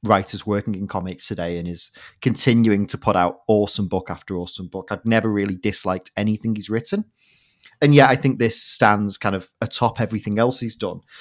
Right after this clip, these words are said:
as not only maybe his best writing, but also, like, the best encapsulation of all of the themes and ideas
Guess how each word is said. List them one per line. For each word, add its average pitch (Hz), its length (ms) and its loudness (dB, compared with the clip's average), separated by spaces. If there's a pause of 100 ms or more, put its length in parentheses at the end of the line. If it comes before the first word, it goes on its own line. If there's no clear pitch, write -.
(160)
as 143 160 6
not 139 140 8
only 139 240 6
maybe 113 280 4
his 110 120 2
best - 260 -2
writing, 107 480 4
but 107 100 -2
also, 104 300 2
like, 101 220 -4
the 107 100 0
best 104 400 0
encapsulation 104 800 -4
of 101 100 -4
all 101 160 0
of 92 80 -12
the 101 60 -10
themes 107 500 -2
and 101 80 -4
ideas 101 600 -4